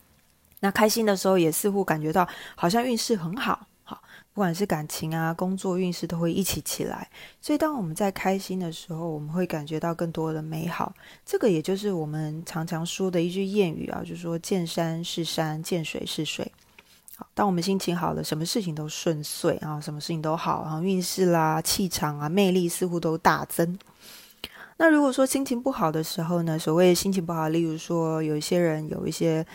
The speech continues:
啊，愤恨啦、怨怼啦、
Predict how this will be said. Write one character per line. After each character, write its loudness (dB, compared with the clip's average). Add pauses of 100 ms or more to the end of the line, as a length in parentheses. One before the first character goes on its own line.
(260)
啊， -2
愤 0
恨 0
啦、 -2
怨 2
怼 4
啦、 0